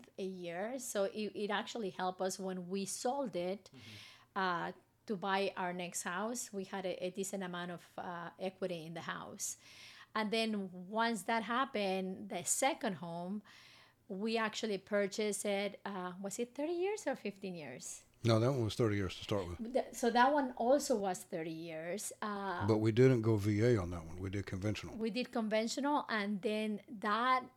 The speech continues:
Speaker 1: at that point, I knew that if I put more money towards it, uh, towards the principal, I was gonna be able to pay it off much sooner.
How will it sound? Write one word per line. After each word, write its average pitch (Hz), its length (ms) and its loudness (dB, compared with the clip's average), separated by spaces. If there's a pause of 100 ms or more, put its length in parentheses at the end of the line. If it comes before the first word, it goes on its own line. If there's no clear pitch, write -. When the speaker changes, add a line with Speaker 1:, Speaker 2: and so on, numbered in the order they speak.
(120)
Speaker 1:
at 190 220 -4
that 254 320 2
point, 214 500 -2 (260)
I 202 200 0
knew 208 480 2
that 180 180 0
if 185 140 -4
I 196 120 -2
put 202 240 0
more 202 300 0
money 208 400 0
towards 214 500 0
it, 311 300 0 (600)
uh, 202 200 2
towards 202 240 -2
the 196 80 -2
principal, 220 500 -2
I 196 100 4
was 196 220 2
gonna 196 200 -2
be 190 120 2
able 185 200 2
to 190 100 -12
pay 180 200 -2
it 180 100 -2
off 175 240 -2
much 175 240 -6
sooner. - 480 -8